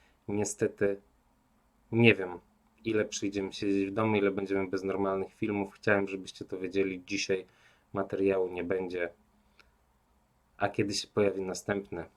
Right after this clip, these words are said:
już taki normalny, to pewnie dowiecie się z jakiegoś tam kol-, kolejnego vloga, z kolejnego ogłoszenia, bo myślę, że jak już będziemy znali wyniki,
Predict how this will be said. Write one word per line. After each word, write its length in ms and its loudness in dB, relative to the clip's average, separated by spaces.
już 160 -12
taki 280 -6
normalny, 540 -4
to 100 -6
pewnie 320 0
dowiecie 360 -2
się 160 -2
z 80 -6
jakiegoś 340 0
tam 160 -6
kol-, 440 -2
kolejnego 560 4
vloga, 300 2
z 80 -6
kolejnego 500 2
ogłoszenia, 520 -4
bo 140 -6
myślę, 280 -10
że 120 -2
jak 160 -6
już 100 -12
będziemy 400 -4
znali 300 -6
wyniki, 440 -10